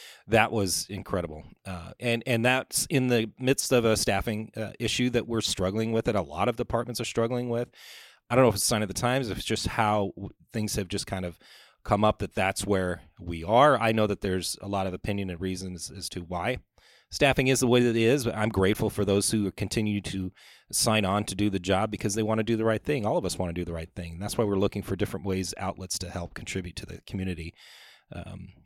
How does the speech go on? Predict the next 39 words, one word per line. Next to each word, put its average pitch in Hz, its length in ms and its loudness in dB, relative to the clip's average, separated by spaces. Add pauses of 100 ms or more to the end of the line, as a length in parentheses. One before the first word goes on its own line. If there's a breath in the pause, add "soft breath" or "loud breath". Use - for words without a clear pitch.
(440)
uh, - 180 -14
shared 98 640 4 (260 soft breath)
responsibility 95 520 0
of 87 80 -6
fighting 90 300 -2
crime. 85 380 -6 (640 loud breath)
While 113 400 8
we're 127 80 8
setting 117 280 6
precedent 123 440 6
for 101 120 0
these 90 460 0
reductions 98 720 2
in 87 300 -4 (260)
crime 104 560 -2 (100)
stats, - 680 -2
we're, 117 460 2
we 123 480 2
experienced 120 640 2
a 107 60 0
global 101 340 2
event 82 320 -4
that 90 240 -4
set 92 260 0
a 92 40 -2
new 85 120 -4
precedent 92 460 -2
for 92 160 -6
all 107 220 -6
of - 80 -12
us, - 240 -4
and 85 260 -10
that 82 100 -14
was 101 140 -10
the 95 80 -6
pandemic, 92 460 -6
the - 80 -10
covid 87 260 -4 (180)
pandemic 92 500 -8